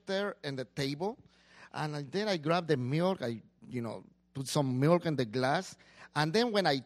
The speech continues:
turned around, I remember touching that glass, and the glass went down to the floor, and guess what? Clink! Broken.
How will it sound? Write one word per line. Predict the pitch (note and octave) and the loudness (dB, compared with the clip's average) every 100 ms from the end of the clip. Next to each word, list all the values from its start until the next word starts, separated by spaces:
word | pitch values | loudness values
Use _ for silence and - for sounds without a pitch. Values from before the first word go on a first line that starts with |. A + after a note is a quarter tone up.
| _ | _
turned | - B3+ B3 | -6 -4 -2
around, | A3 G#3+ A#3+ F3+ B2+ A#2+ _ _ _ - | -2 0 0 0 -2 -6 _ _ _ -10
I | G3 | -6
remember | G3 G#3 G3 E3+ - - | -4 -4 -2 -4 -6 -2
touching | B3+ C4+ A#3+ A3 | 0 0 -2 -2
that | G#3 D#3+ | -2 0
glass, | A3 A3+ D3+ - - | 2 4 4 0 -2
and | D#3+ D#3 | -2 0
the | C#3 | -4
glass | B2+ A#3 C4+ G3+ E3 | -2 0 2 2 -2
went | F#3 F#3+ F3 C#3+ | -2 -2 -4 0
down | G3 D4 E4 E4 | 4 6 4 2
to | C#4+ | 2
the | B3+ | 2
floor, | - C4 C#4 A#3+ F3+ | 4 8 10 10 8
and | D3+ D3 _ | 4 2 _
guess | G3 D#3 | -12 -10
what? | D#3 F3+ F3+ A2 - - _ _ _ _ _ _ - | 2 6 6 4 -8 -20 _ _ _ _ _ _ 2
Clink! | - - - - C#5+ D5 D5 C#5+ C#5+ C#5 - _ _ _ _ _ _ _ _ - | 2 2 -2 4 6 6 4 0 -2 -6 -14 _ _ _ _ _ _ _ _ -4
Broken. | C#3 B3 C4 F3+ D3+ A2+ F#2+ | 10 12 12 12 4 4 -8